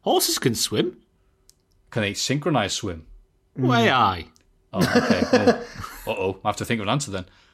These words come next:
Speaker 2: Artistic. Ricochet.
Speaker 1: I've got the visual of Otis wearing a lovely, like, swimming cap in my head, so I'm gonna go with Otis. I don't know why.
Speaker 3: Spirit Squad. Next question.
Speaker 2: Oh, you.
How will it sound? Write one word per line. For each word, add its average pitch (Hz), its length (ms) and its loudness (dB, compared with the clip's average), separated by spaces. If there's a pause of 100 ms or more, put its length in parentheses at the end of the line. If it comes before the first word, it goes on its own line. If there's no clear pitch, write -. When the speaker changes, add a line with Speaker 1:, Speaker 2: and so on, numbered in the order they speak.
(600)
Speaker 2:
Artistic. 135 720 -12 (220)
Ricochet. 113 680 0 (1400)
Speaker 1:
I've 220 140 4
got 247 140 2
the 214 80 4
visual 196 380 4
of 123 240 4
Otis 196 440 4
wearing 151 240 4
a 135 80 4
lovely, 143 480 4 (800)
like, 120 200 2
swimming 147 440 4
cap 143 260 0
in 143 80 2
my 135 120 2
head, 135 180 2
so - 100 -2
I'm 127 40 0
gonna 127 120 0
go 123 120 4
with 110 100 2
Otis. 110 480 0 (200)
I 113 40 -10
don't 131 120 0
know 113 160 2
why. 98 280 0 (1120)
Speaker 3:
Spirit 226 440 4
Squad. 120 420 0 (200)
Next 165 420 0
question. - 480 0
Speaker 2:
Oh, 98 840 4
you. 82 180 -14